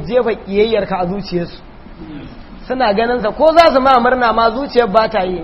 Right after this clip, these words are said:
San da zuwa wani barka dai, barka dai. Ba a iya sakar ma a fuska. Ƙiyayyarka tuntuni Allah ya jefa wa mazinaci a zuciyar mutane. Fasiki. Na biyu kuma, Allah yana fushi da kai.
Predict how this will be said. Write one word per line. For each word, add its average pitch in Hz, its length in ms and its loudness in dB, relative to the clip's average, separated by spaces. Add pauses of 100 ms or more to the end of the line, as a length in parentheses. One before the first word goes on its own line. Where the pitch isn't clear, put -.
(120)
San 262 140 4
da 277 100 8
zuwa 254 160 8
wani 269 180 6
barka 269 240 6
dai, 247 100 8
barka 269 260 6
dai. 226 200 4 (720)
Ba 240 220 6
a 226 60 4
iya 226 160 -2
sakar 208 260 -4
ma 220 140 -2
a - 20 -2
fuska. 190 240 -4 (140)
Ƙiyayyarka 247 600 2
tuntuni 254 440 -4
Allah 214 260 0
ya 180 140 0
jefa 185 320 -2
wa 170 100 -4
mazinaci 190 540 -4
a 185 100 0
zuciyar 180 320 -4
mutane. 175 260 -10 (1040)
Fasiki. 175 460 2 (920)
Na 247 240 6
biyu 311 260 4
kuma, 294 580 2
Allah 262 260 6
yana 247 200 2
fushi 226 260 -2
da 202 120 -2
kai. 185 180 -10